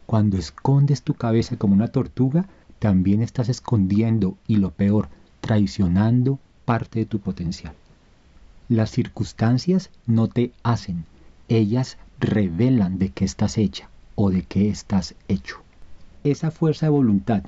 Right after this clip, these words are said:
esa persistencia será lo que te va a mantener imperturbable,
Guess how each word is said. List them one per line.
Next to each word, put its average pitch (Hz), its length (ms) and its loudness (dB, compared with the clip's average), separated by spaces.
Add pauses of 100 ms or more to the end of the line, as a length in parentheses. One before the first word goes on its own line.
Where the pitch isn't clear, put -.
(140)
esa 113 220 0
persistencia 127 1040 0 (180)
será 107 360 0
lo 113 100 2
que 123 100 -2
te 127 120 0
va 110 100 4
a 98 60 6
mantener 107 560 2
imperturbable, 117 1200 0